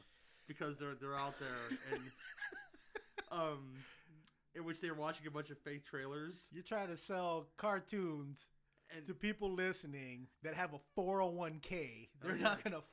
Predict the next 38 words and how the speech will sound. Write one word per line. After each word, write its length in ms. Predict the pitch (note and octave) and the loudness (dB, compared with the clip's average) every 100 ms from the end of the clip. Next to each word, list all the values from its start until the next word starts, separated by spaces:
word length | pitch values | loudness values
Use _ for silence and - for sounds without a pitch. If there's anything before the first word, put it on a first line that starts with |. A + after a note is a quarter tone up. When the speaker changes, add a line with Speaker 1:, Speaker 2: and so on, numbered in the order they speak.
| - | 0
Speaker 2:
fucking 380 | G#3 - F3 D3 | 0 -2 -6 -2
do 180 | F3 | 0
it, 160 | D3 A2 | 0 -4
Gary. 240 | A#2 A#2+ | -12 -8
Speaker 1:
And 180 | C#3+ C#3+ | -4 0
Robin 320 | D#3 F3+ F#3 E3+ | 2 2 2 0
is 140 | C#3+ | -2
waiting 340 | C#3 D#3+ E3+ D#3+ | 0 0 0 -4
for 100 | D3 | -4
his 160 | D#3+ | -4
trailer 320 | E3 D#3 D3 | -2 -2 -2
to 80 | C3 | -4
come, 280 | C3 D3 B2 | -6 -6 -6
but 80 | B2 | -8
it 120 | - | -10
keeps, 240 | - D#3+ D3+ | -8 -8 -4
like, 180 | C#3 C#3 _ _ _ | -6 -6 _ _ _
like, 160 | D3 C#3+ | -8 -2
Alfred 340 | D3 D#3 E3 D#3 | -2 0 -2 -2
has 160 | C#3+ | -2
a 60 | C#3+ | -6
trailer. 680 | - D3+ C#3+ C#3 C3+ C#3 - _ _ _ _ | -4 -2 -2 -4 -4 -6 -8 _ _ _ _
The 80 | D#3 | -8
fucking, 480 | D3 D#3 D#3 C#3+ C3+ - | -4 -6 -4 -6 -8 -4
uh, 140 | C3+ B2+ - | -4 -4 0
Bat 240 | D3+ D3+ | 0 0
Utility 480 | D3+ D3+ D#3+ D#3 D3 | -6 -4 -2 0 -2
Belt 300 | C#3+ C#3+ D3 | 0 -2 0
has 180 | D3+ C#3 | -2 -2
a 40 | |
trailer, 380 | D3 D#3+ C#3+ C#3 | -4 0 0 0
but 120 | C3+ | -2
he 80 | D3+ | 0
doesn't 180 | D#3 C#3+ | 0 0
get 140 | C#3+ | -2
a 40 | C#3+ | -2
trailer. 420 | - D#3+ D#3+ C#3 | -2 0 2 0
Speaker 2:
<laughs> 340 | G#3+ - - | -4 -6 -12